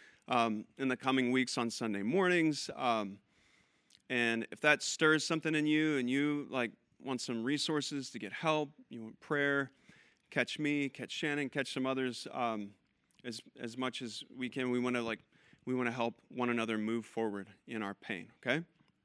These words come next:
And we don't wanna be defined by it.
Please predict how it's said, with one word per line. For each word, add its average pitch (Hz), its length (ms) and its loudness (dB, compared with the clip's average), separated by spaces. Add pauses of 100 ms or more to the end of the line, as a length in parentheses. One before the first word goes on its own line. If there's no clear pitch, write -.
(1600)
And 160 320 0
we 135 140 -2
don't 131 220 -6
wanna 127 180 -4
be 117 140 -6
defined 113 600 -6
by 104 140 -12
it. - 40 -20